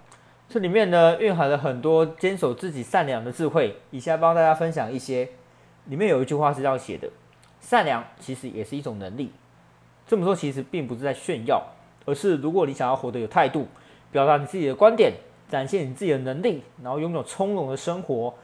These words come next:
你就必须在这个功利的时代学会坚强。之所以这样说，是因为你没有成为一个恶人，活出你自己的知识，那就是你内心最坚定的善良。这句话呢，有它的道理。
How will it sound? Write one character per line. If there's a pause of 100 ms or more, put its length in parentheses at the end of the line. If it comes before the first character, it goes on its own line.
(240)
你
就
必
须
在
这
个
功
利
的
时
代
学
会
坚
强。 (800)
之
所
以
这
样
说，
是
因
为 (460)
你
没
有
成
为
一
个
恶
人，
活
出
你
自
己
的
知
识， (340)
那
就
是
你
内
心
最
坚
定
的
善
良。 (1120)
这
句
话
呢，
有
它
的
道
理。